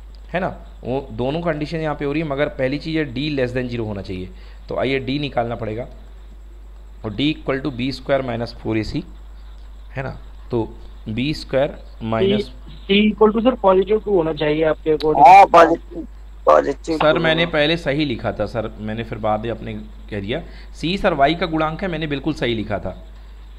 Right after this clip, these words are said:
Speaker 1: c equal to
Speaker 3: जी,
Speaker 1: प्लस टू
Speaker 3: जी,
Speaker 1: ही
Speaker 3: जी।
Speaker 1: है ना। देखिए sir, वो माइनस टू नहीं है, ये ए स्क्वायर बी स्क्वायर, भाई एच वाला term है ही नहीं है, तो ज़ीरो हो गया वो, है ना sir?
Speaker 3: हाँ, मैं
Speaker 1: सही,
Speaker 3: जानता हूँ।
Speaker 1: हाँ, सही लिखा था। तो d equal to अपने पास बी स्क्वायर माइनस फ़ोर ए सी है sir अपने पास में,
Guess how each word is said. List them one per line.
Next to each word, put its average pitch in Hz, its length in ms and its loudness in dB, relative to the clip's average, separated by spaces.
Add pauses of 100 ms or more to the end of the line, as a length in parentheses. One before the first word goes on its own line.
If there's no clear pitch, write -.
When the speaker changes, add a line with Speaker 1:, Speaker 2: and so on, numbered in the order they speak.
(140)
Speaker 1:
c - 180 -4
equal 147 320 -2
to 160 80 -2
Speaker 3:
जी, 139 60 -2
Speaker 1:
प्लस 151 220 6
टू 127 120 2
Speaker 3:
जी, 123 120 2
Speaker 1:
ही 104 60 0
Speaker 3:
जी। 101 60 -2
Speaker 1:
है 95 140 -2
ना। 220 200 -4
देखिए 127 260 -4
sir, 110 120 -4
वो 104 320 -6
माइनस 113 380 -2
टू 147 100 -4
नहीं 175 200 -2
है, 101 160 -4 (380)
ये 123 80 -2 (120)
ए 156 160 4
स्क्वायर 180 340 0
बी 160 220 -2
स्क्वायर, 147 260 -2
भाई 151 120 2 (120)
एच 156 180 -2
वाला 170 200 4
term 175 220 -2
है 160 120 -2
ही 196 60 0
नहीं 190 160 -2
है, 175 60 -4
तो 160 160 -4
ज़ीरो 156 240 0
हो 170 120 0
गया 135 140 0
वो, 113 140 -4 (180)
है 123 60 -8
ना 190 80 -2
sir? 202 220 -4 (640)
Speaker 3:
हाँ, 156 200 8
मैं 156 280 8
Speaker 1:
सही, 131 360 2
Speaker 3:
जानता 127 140 -2
हूँ। 131 180 -6
Speaker 1:
हाँ, 104 240 -6
सही 123 200 -2
लिखा - 240 -8
था। - 180 -12 (300)
तो 139 80 -6
d 131 420 -8
equal 170 340 -4
to 165 100 -4
अपने 156 140 -8
पास 147 200 -6
बी 123 240 -6
स्क्वायर 147 360 -4
माइनस 123 400 -8 (140)
फ़ोर 110 160 -4
ए 117 80 -2
सी 113 200 -8
है 98 80 -6
sir 92 160 -12
अपने 95 200 -12
पास 95 280 -10
में, 147 80 -12